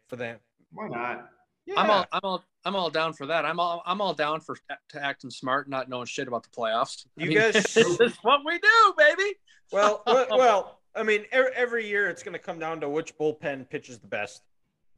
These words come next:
Speaker 2: Yep.
Speaker 1: And, well, do you guys still have your, uh, predictions from the, uh, start of the year that we did?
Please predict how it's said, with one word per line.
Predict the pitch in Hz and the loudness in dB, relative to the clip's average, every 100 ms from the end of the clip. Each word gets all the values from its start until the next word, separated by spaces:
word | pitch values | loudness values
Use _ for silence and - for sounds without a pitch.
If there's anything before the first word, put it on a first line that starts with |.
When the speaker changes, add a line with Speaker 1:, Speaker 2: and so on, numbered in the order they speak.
| _ - | _ -12
Speaker 2:
Yep. | 139 - 170 | -10 -8 -4
Speaker 1:
And, | 160 147 _ _ _ | -6 -6 _ _ _
well, | 139 175 175 170 | 0 0 0 -4
do | 190 | -2
you | |
guys | 214 233 226 | 2 2 2
still | - - 214 | -4 -4 -4
have | 175 160 175 | -2 -2 -2
your, | 185 190 190 | -2 -4 0
uh, | 185 | 0
predictions | 180 - 185 190 190 - 190 190 | -2 -6 -8 -8 -10 -14 -14 -16
from | - 196 185 | -10 -8 -8
the, | 180 185 175 | -8 -4 0
uh, | 160 | -2
start | - 175 170 | -2 -2 -2
of | 185 | -4
the | 202 | -6
year | 208 208 | -6 -4
that | 208 | -4
we | 226 | -2
did? | 214 220 | -4 -4